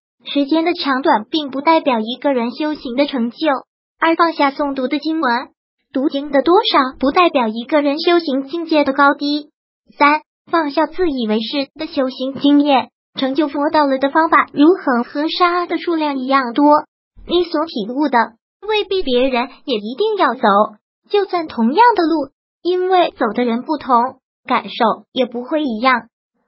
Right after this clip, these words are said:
不要急于去否定别人，证明自己。四、放下别人与自己观点不同时的争执，无正是真三昧。一个不能接受别人反对见解的人，永远跨越不了我执的屏障。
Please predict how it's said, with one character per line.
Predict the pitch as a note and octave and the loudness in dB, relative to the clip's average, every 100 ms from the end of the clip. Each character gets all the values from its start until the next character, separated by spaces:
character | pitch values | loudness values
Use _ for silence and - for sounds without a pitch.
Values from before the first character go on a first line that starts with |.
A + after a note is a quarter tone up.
| _ | _
不 | D4+ | -4
要 | E4 A4 | 0 -2
急 | E4 B3 | -4 -8
于 | C4+ | -6
去 | D#4 | -4
否 | C#4+ B3 A3 | -4 -4 -6
定 | B3 C#4+ | -6 0
别 | B3+ A#3 | 2 2
人， | B3 G#3 G#3 - _ _ _ _ - | 0 -4 -6 -12 _ _ _ _ -4
证 | F4+ | -2
明 | D4+ B3+ B3 | -2 -8 -10
自 | G#3+ E4 | -6 -8
己。 | - A#3+ G#3 - _ _ _ _ _ _ | -8 -12 -12 -14 _ _ _ _ _ _
四、 | - D#4 C4+ - _ _ | -12 -8 -8 -10 _ _
放 | E4+ D#4 | -4 -4
下 | C#4+ E4 C#4 | 0 2 2
别 | B3+ | 2
人 | B3 A#3 B3+ | 0 0 -4
与 | G#3+ | -6
自 | - D#4 | -4 -2
己 | B3 - | -2 -4
观 | D4+ D4+ | -6 -6
点 | D4 B3+ | -6 -6
不 | A#3 D#4 | -6 -8
同 | C4 C4 | -8 -8
时 | C4+ C#4+ | -6 -4
的 | D#4 | -4
争 | D#4+ E4+ E4+ | -4 -6 -6
执， | E4 A#3+ C#4 C#4 _ _ | -10 -8 -8 -12 _ _
无 | B3+ C#4+ | -4 0
正 | D#4+ D4+ | 0 -2
是 | D4+ C#4 | -6 -8
真 | E4 E4+ | -6 -6
三 | E4+ F4+ | 0 0
昧。 | F4+ E4 - _ _ | 2 0 -2 _ _
一 | D4 D4+ | -12 -8
个 | F4+ | -6
不 | E4+ D#4 | -2 -2
能 | C4+ | -4
接 | C4+ E4+ | -4 -4
受 | E4+ A4 | -2 -4
别 | C#4 C4 | 0 0
人 | D4 D4+ | 0 -2
反 | D#4 A3+ | -2 -2
对 | D#4 | -2
见 | D4+ F4 D4+ | 0 0 0
解 | C#4 | -2
的 | A#3+ | -2
人， | A3 G#3+ A3 - _ _ | -2 -2 -4 -8 _ _
永 | A#3+ A#3+ F4 | 0 0 2
远 | E4 | 0
跨 | - D#4+ D4 | 2 0 2
越 | C#4+ C4+ | -2 -2
不 | |
了 | D4+ C4 D4 | 2 2 4
我 | C#4+ | 0
执 | A3 A#3+ | -2 -6
的 | C4 | -6
屏 | C4 A#3+ A#3 | -6 -4 -4
障。 | C4 | 0